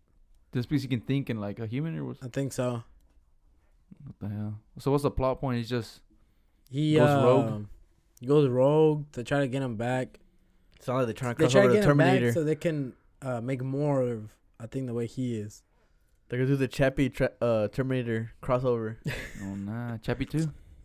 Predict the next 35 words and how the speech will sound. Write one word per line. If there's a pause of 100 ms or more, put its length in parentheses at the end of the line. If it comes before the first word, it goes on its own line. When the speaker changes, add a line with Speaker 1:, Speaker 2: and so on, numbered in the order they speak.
Speaker 2:
All
the
damn
Terminator
Speaker 1:
Chappie
Speaker 2:
ones
Speaker 1:
Come
Speaker 2:
were
Speaker 1:
Home.
Speaker 2:
trash
besides
the, (220)
the
second
one,
the
one
with
the
cop. (680)
Speaker 3:
Oh,
Speaker 2:
It
was
Speaker 3:
yeah.
Speaker 2:
the
only
Speaker 1:
Those
Speaker 2:
good
Speaker 1:
are
all
Speaker 2:
Terminator
Speaker 1:
confusing
to
Speaker 2:
movie.
Speaker 1:
me.